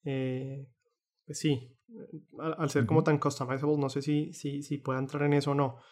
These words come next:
Speaker 1: Eh, o le ves un poco más de futuro en ese sentido al ser customizable.
Speaker 2: Pues no sé, el problema que yo tengo con esos juegos es que <clears throat> como son de, como son el, a ver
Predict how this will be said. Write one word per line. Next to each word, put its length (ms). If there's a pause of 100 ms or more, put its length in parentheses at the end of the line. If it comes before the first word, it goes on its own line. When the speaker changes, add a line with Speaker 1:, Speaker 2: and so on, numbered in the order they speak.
(340)
Speaker 1:
Eh, 200
o 200
le 80
ves 120
un 80
poco 160
más 80
de 80
futuro 280
en 40
ese 140
sentido 520 (160)
al 100
ser 160
customizable. 600 (1040)
Speaker 2:
Pues 160
no 160
sé, 140
el 80
problema 640
que 160
yo 180
tengo 260
con 200
esos 320
juegos 580
es 240
que 760 (480)
<clears throat> 920
como 280
son 240
de, 440 (320)
como 300
son 220
el, 320
a 140
ver 260